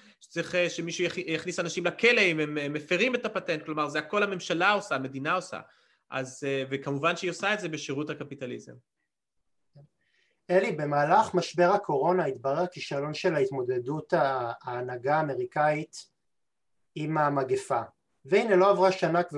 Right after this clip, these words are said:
Speaker 2: וכבר ארצות הברית מתמודדת עם כישלון, אה, של המלחמה באפגניסטן, ומה שנראה כמו נסיגה, אה, מביכה משטחה של אפגניסטן.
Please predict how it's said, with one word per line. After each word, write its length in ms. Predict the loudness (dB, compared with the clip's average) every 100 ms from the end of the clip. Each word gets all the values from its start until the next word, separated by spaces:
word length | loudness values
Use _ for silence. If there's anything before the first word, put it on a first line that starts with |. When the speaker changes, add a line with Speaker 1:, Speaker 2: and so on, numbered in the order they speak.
| -4
Speaker 2:
וכבר 220 | -4 0 2
ארצות 300 | 2 0 -4
הברית 400 | -4 -4 -4 -6
מתמודדת 540 | -6 -4 -2 -2 -4 -8
עם 160 | -14
כישלון, 720 | -10 -8 -4 0 2 2 0 -6 -12 _ -14
אה, 140 | -8 -6
של 140 | -4
המלחמה 500 | -4 -4 -2 2 2
באפגניסטן, 800 | 2 2 0 -4 -4 -2 0 2 0 -8 _ _ -6
ומה 140 | -4
שנראה 320 | -2 0 2
כמו 180 | 2 0
נסיגה, 720 | -2 -4 -6 -2 2 4 6 4
אה, 80 |
מביכה 560 | 2 -2 -4 0 2 2 0
משטחה 540 | -6 -8 -12 0 0
של 200 | 0 -2
אפגניסטן. 680 | -2 -4 -4 -6 -2 0 0